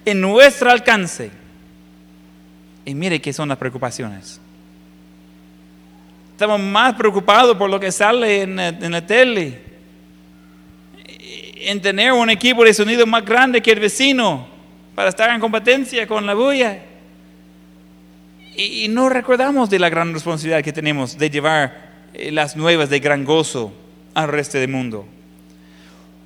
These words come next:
Una de las cosas, eh, que el diablo usa más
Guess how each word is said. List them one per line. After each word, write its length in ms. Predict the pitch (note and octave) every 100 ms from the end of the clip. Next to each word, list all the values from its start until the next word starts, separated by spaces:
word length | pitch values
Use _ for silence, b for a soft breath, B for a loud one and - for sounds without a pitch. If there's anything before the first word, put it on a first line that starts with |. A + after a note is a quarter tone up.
| - -
Una 340 | F#3 B3+ C4 C4
de 120 | G#3+
las 240 | F#3 F3
cosas, 680 | - G#3+ G3+ G#3 F#3+ - - - - -
eh, 280 | - - D#3+
que 280 | F3 D#3
el 60 | D3
diablo 460 | D3 E3+ F#3+ F#3 F3
usa 220 | E3+ E3+
más 1080 | D3 D3 D#3+ F#3 D3+ A2+ - - - -